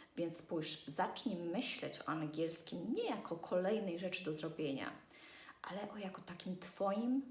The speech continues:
własnym, pięknym projekcie, które ma wprowadzić wartość w Twoje życie, być może też w życie innych ludzi. Jak to by mogło wyglądać w praktyce?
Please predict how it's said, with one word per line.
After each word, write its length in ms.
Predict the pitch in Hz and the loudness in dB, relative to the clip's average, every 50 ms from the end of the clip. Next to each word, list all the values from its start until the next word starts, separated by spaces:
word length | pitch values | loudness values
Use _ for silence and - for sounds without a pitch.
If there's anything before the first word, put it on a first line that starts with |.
| - - - _ _ _ - | -6 -14 -18 _ _ _ -6
własnym, 800 | - 165 175 170 - - - - 190 196 214 226 254 - - - - - _ _ | -2 -2 0 2 2 0 0 0 -2 -2 -2 -2 -4 -6 -8 -16 -20 -20 _ _
pięknym 720 | - - 196 175 180 185 - - 180 185 220 247 247 - - - | -2 0 2 2 2 0 -2 -2 0 0 0 -2 -2 -4 -8 -2
projekcie, 640 | - 190 190 202 214 - - - - - - - - - - - - - | 0 0 2 4 2 2 0 -2 -4 -2 -2 -4 -4 -6 -12 -18 -20 -18
które 520 | - - - - 156 156 156 160 160 160 160 - - - - - - - | -16 -12 -10 -4 0 4 4 6 6 4 2 0 -6 -12 -14 -16 -10 -6
ma 220 | 175 180 170 170 | -2 0 0 0
wprowadzić 540 | 165 - - - 180 - 165 165 170 165 - | 0 -2 -4 -4 0 0 0 0 0 -4 -4
wartość 440 | - 165 165 - - 151 151 - - | -2 -2 -2 -2 -2 -4 -4 -4 -6
w 120 | - - | -8 -10
Twoje 340 | - - 160 156 160 160 165 | -4 0 2 2 4 4 2
życie, 440 | 170 175 170 - - 214 214 254 302 311 - - - - - - - _ _ _ - | 0 0 -2 -2 0 2 2 2 0 0 -4 -10 -16 -20 -20 -20 -20 _ _ _ -6
być 240 | 147 143 185 - - | -4 -2 -2 0 0
może 220 | 160 - 180 175 | 0 0 0 -2
też 180 | - 156 - - | -2 -2 -2 -2
w 40 | 170 | -4
życie 240 | 160 156 - 214 | -6 -6 -4 -2
innych 360 | 165 156 156 170 185 - - - | -2 0 0 0 -2 -4 -4 -4
ludzi. 340 | 156 139 - - - - - - - - - - - - - - - - - | -4 -4 -4 -6 -8 -10 -12 -14 -20 -20 -20 -20 -20 -20 -20 -20 -10 -2 0
Jak 180 | 160 165 - | 0 0 0
to 100 | - 170 | 0 0
by 100 | 180 170 | 0 2
mogło 260 | 170 180 160 160 170 160 | 2 2 0 0 0 -2
wyglądać 400 | - - 160 160 160 165 170 - | 0 0 0 2 2 0 -2 -4
w 20 | |
praktyce? 560 | - - 160 160 - - - - - - 190 | -4 -4 -4 -4 -2 -4 -6 -4 -2 -2 -2